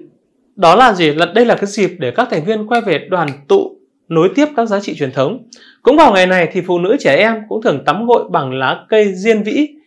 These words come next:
chơi những trò dân gian hoặc là mặc những cái trang phục truyền thống. Đó. À, như vậy quý vị thấy đấy, không chỉ ở Việt Nam mà cái ngày Tết Đoan Ngọ thì ở rất nhiều nước ở khu vực Đông Nam Á cũng sẽ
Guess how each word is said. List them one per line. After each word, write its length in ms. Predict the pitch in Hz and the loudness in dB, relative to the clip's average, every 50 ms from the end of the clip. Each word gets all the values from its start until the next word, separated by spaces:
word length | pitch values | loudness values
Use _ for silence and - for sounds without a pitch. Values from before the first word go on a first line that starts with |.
| _ _ _ _ _ _ _ | _ _ _ _ _ _ _
chơi 220 | - 262 254 247 | 2 2 2 2
những 160 | 233 247 277 | 0 -2 -2
trò 180 | 262 233 175 139 | -2 0 -2 0
dân 240 | 123 185 202 214 208 | 0 0 -2 -2 0
gian 280 | 214 226 226 214 208 196 - _ _ _ _ _ | 2 2 2 2 -2 -6 -10 _ _ _ _ _
hoặc 100 | - 156 | -4 -2
là 100 | 139 135 | -2 0
mặc 180 | 143 147 139 143 - | -2 -2 -4 -4 -8
những 120 | 143 160 180 | -10 -10 -10
cái 80 | 226 220 | -10 -8
trang 140 | - 214 202 196 | -8 -8 -8 -6
phục 140 | - 135 - | -8 -10 -6
truyền 160 | - 143 120 | -6 -6 -4
thống. 300 | - 131 131 170 240 - _ _ _ _ - | -2 -4 -4 -4 -6 -12 _ _ _ _ -6
Đó. 240 | 120 127 - - _ - - - - - - - | -6 -6 -6 -10 _ -20 -20 -20 -20 -20 -20 -2
À, 100 | - 208 | 0 4
như 100 | 247 311 | 6 6
vậy 120 | 311 302 247 233 | 6 6 4 4
quý 80 | 262 | 2
vị 80 | 269 269 | -2 2
thấy 180 | 247 233 220 | 2 4 4
đấy, 200 | 240 302 311 302 - - | 4 2 0 -2 -2 0
không 160 | - 285 269 - | 0 0 2 2
chỉ 120 | - 175 | 0 2
ở 100 | 135 131 | 2 2
Việt 180 | 147 160 - 165 | 2 0 0 0
Nam 260 | 208 220 226 220 208 185 | 0 -2 -2 -4 -4 -4
mà 120 | 165 143 | -4 -2
cái 80 | 151 170 | -2 -2
ngày 160 | 180 160 - - | -2 -2 0 0
Tết 100 | 233 254 | 0 0
Đoan 160 | 247 233 220 | 0 -2 -2
Ngọ 280 | 165 165 - - - 160 - | -2 -2 -2 -2 -4 -6 -6
thì 140 | 175 147 | -4 -4
ở 220 | 139 - 131 120 120 | -2 -2 -4 -4 -2
rất 240 | 147 254 294 - 233 | -2 -2 -2 -2 -2
nhiều 180 | 196 151 127 | -2 -2 -2
nước 220 | 131 170 233 262 - | -2 -4 -4 -4 -6
ở 100 | - - | -10 -10
khu 140 | - 170 | -8 -8
vực 120 | 165 147 - | -8 -6 -4
Đông 140 | 160 165 165 | -4 -4 -4
Nam 100 | 165 160 | -4 -4
Á 260 | 151 143 151 190 254 - _ _ _ _ _ _ - _ _ _ _ _ | -2 -2 -4 -4 -8 -12 _ _ _ _ _ _ -20 _ _ _ _ _
cũng 220 | - 208 233 277 311 | 0 2 2 2 0
sẽ 420 | 302 - - - - - 285 302 | 0 -2 -2 -2 -2 -4 -4 -4